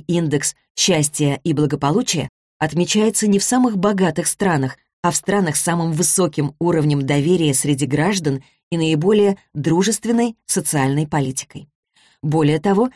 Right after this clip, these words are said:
богатство, похоже, очень дорого обходится. Многие исследования показывают, что чрезмерное увлечение материальными проблемами сопровождается потерей сочувствия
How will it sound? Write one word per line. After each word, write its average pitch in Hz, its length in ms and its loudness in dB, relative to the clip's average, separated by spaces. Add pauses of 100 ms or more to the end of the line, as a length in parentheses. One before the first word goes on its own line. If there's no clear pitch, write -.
(180)
богатство, 151 640 -2
похоже, 175 640 -2
очень 220 360 0
дорого 151 440 2
обходится. 135 640 -2 (420)
Многие 165 500 0
исследования 147 580 0
показывают, 135 640 -2 (220)
что 156 320 -2
чрезмерное 160 760 0
увлечение 147 720 0 (180)
материальными 175 720 2
проблемами 151 680 0 (200)
сопровождается 190 800 0
потерей 185 460 2
сочувствия 147 760 -2